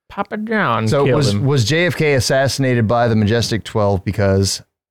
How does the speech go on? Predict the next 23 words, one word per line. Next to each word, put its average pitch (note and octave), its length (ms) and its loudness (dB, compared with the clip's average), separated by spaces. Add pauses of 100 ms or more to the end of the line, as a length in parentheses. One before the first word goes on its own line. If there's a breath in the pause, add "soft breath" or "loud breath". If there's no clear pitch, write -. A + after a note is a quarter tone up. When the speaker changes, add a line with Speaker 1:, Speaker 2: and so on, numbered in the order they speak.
(520)
Speaker 2:
aliens? A2 720 0 (380)
This C#3+ 160 2
is D#3 140 2
a C#3 60 2
good C3+ 160 2
one. G2+ 220 0 (500 soft breath)
Harvey D3+ 280 2
Lee C#3+ 200 2
who? D#3+ 340 2
The A#2+ 180 0
only D3 300 0
J C3 260 2
F B2+ 100 -2
K C3 160 0
assassination A#2 720 0
theory A2+ 320 0
we're B2+ 240 2
interested A#2+ 680 0
in D3 300 -2
is B2+ 380 0
the A#2 80 2
one D3+ 320 2
involving G3+ 1000 2